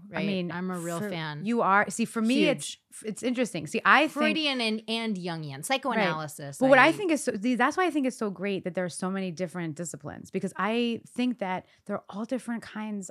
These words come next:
Speaker 1: of minds and
Speaker 2: Mm-hmm.
Speaker 1: all different kinds of things. And for me, it was not good.
Speaker 2: Oh,
Speaker 1: For
Speaker 2: interesting.
Speaker 1: me, the last thing that I need is to keep talking about the past and
Speaker 2: Well,
Speaker 1: deepening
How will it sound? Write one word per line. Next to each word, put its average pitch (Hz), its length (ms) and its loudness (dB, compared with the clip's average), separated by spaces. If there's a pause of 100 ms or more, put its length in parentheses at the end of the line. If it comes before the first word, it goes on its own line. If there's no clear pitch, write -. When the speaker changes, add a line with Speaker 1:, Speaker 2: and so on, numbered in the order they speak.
Speaker 1:
of 170 240 -8
minds 190 680 -6
and 160 120 -6
Speaker 2:
Mm-hmm. 190 100 -2
Speaker 1:
all 196 140 0
different 220 380 -6
kinds 202 460 -6
of 185 120 -8
things. 196 360 -8
And 180 180 -6
for 185 160 -8
me, 185 540 -2 (180)
it 143 60 -8
was 165 140 -6
not 143 260 -8
good. 82 280 -12 (580)
Speaker 2:
Oh, 190 140 0
Speaker 1:
For 175 60 -4
Speaker 2:
interesting. 180 500 0
Speaker 1:
me, 285 260 4
the 202 140 2
last 196 340 4
thing 226 200 -2
that 202 100 0
I 185 140 0
need 185 260 -2
is 151 100 -8
to 175 60 -12
keep 190 220 -10
talking 180 400 -4
about 175 260 -2
the 170 60 -8
past 160 560 -6
and 180 120 -4
Speaker 2:
Well, 147 80 -10
Speaker 1:
deepening 185 300 0